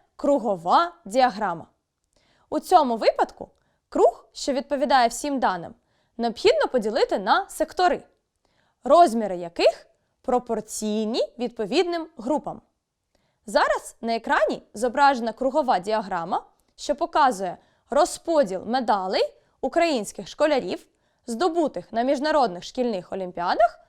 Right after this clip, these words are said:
у дві тисячі шістнадцятому році. Для чого ж існує так багато способів зображати дані? Кожен із цих способів має свої переваги та недоліки. У формі таблиці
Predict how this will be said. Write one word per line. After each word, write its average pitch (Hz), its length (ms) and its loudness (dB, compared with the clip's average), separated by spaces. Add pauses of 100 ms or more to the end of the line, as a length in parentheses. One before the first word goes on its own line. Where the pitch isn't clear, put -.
(140)
у 403 180 0 (140)
дві 208 240 -4
тисячі 359 480 -2
шістнадцятому 214 840 -6
році. - 340 -12 (960)
Для 269 140 4
чого 539 320 0
ж - 120 -2
існує 330 360 -2
так 208 160 -6
багато 208 360 -2
способів 240 560 -2 (280)
зображати 240 600 0
дані? 269 340 -2 (1040)
Кожен 262 400 4
із 240 100 -8
цих 240 180 0
способів - 540 2 (140)
має 320 260 2
свої 226 460 -6 (180)
переваги 240 600 2 (240)
та 330 220 2 (200)
недоліки. 277 540 0 (920)
У 302 100 -4
формі 302 360 4
таблиці 294 580 0